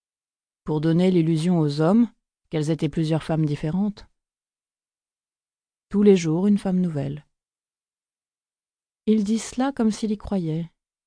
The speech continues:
Mais il y a beaucoup de choses qu'il présente ainsi. Peut-être y croit-il, peut-être pas. Ou peut-être y croit-il sans y croire.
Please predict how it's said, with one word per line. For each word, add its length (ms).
Mais 100
il 180
y 40
a 40
beaucoup 240
de 60
choses 300
qu'il 160
présente 380
ainsi. 380
Peut-être 340
y 80
croit-il, 560
peut-être 340
pas. 320
Ou 100
peut-être 420
y 40
croit-il 360
sans 240
y 60
croire. 500